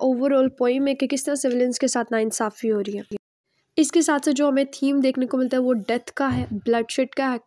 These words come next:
क्रुएलिटी दिखाई गई है, पेन दिखाई गई है कि लोगों को किस तरह की पेन जो थी, मतलब वो एक ट्रॉमा जो था वो किस तरह का था, ठीक है। और सबसे most important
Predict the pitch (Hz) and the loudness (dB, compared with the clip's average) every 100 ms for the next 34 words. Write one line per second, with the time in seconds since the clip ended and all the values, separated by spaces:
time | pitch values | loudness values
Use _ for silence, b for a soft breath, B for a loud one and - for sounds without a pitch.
0 | - 262 247 233 254 320 285 285 262 240 | -2 0 2 2 2 2 2 0 0 0
1 | 233 240 - B B B _ - 294 302 | 0 -2 -6 B B B _ 2 4 4
2 | 320 320 339 294 269 262 254 269 262 240 | 4 4 4 4 4 4 2 2 2 2
3 | 254 269 - 247 254 247 - 269 311 269 | 0 0 -2 -2 -2 -4 -6 0 0 0
4 | 294 269 254 262 - 262 254 269 277 269 | 0 0 0 -4 -4 -2 0 0 0 0
5 | 269 269 247 247 247 233 254 220 - 220 | -2 -2 -2 0 -2 -2 -2 -4 -8 -2
6 | 262 262 - - - 254 233 262 277 277 | -2 -2 -12 -8 0 0 2 2 2 2
7 | 262 226 226 262 262 285 247 214 208 208 | 2 0 -2 -2 0 0 -2 -4 -10 -8
8 | 254 285 311 B B B - 320 - 359 | -4 0 -2 B B B 0 0 2 -2
9 | - 359 311 262 269 311 - 294 254 254 | 2 2 4 4 4 2 0 -2 0 -2
10 | 254 277 | -2 -4